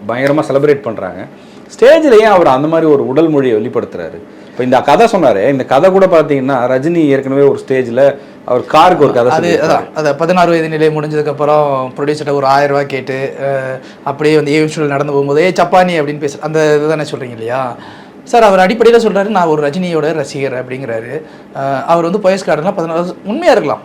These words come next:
Speaker 2: அஹ், போயஸ் கார்டன் வீடு, அஹ், அவங்க ஜெயலலிதா அம்மா வீடு, இது ரெண்டையும் நான் போய் பார்க்கணும், நம்மளும் ஒரு வீடு பார்க்கணும், இது ஆசையா இருக்கலாம், இது வந்து கனவா இருக்கலாம். அஹ், இது எல்லாமே வந்து கரெக்ட்.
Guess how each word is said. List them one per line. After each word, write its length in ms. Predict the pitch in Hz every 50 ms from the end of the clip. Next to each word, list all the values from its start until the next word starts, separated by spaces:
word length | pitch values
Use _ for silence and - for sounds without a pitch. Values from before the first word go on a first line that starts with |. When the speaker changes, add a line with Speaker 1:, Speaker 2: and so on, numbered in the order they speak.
| -
Speaker 2:
அஹ், 120 | 143 143 139 143
போயஸ் 180 | 170 175 180 -
கார்டன் 260 | 180 165 160 160 160
வீடு, 160 | 160 156 180
அஹ், 600 | 185 180 170 160 156 151 147 143 143 139 139 139 143 - - - -
அவங்க 240 | - 151 160 156 165
ஜெயலலிதா 140 | 165 170 170
அம்மா 180 | 170 165 160
வீடு, 180 | 156 151 156 165
இது 120 | 175 165
ரெண்டையும் 240 | 151 151 156 165 165
நான் 140 | 160 151 147
போய் 140 | - 156 156
பார்க்கணும், 440 | 156 160 147 139 147 147 143 143 143
நம்மளும் 280 | 143 143 151 160 160
ஒரு 120 | 160 147 147
வீடு 180 | 156 156 147
பார்க்கணும், 360 | 151 147 139 143 143 139 135 - - - - - -
இது 140 | 156 147 160
ஆசையா 340 | 151 170 214 - 262 214 170
இருக்கலாம், 300 | 151 127 110 107 - - - - - - - - - - - - - 165
இது 120 | 170 175
வந்து 160 | 175 180 220
கனவா 320 | 214 180 156 175 185 190 175
இருக்கலாம். 340 | 139 131 123 113 101 - - - - - - - - -
அஹ், 240 | 160 156 160 - -
இது 280 | 185 185 185 180 165
எல்லாமே 600 | 160 170 220 277 302 311 285 269 262 247 269 269
வந்து 220 | 240 220 208 202 202 190
கரெக்ட். 340 | 175 160 165 160 - -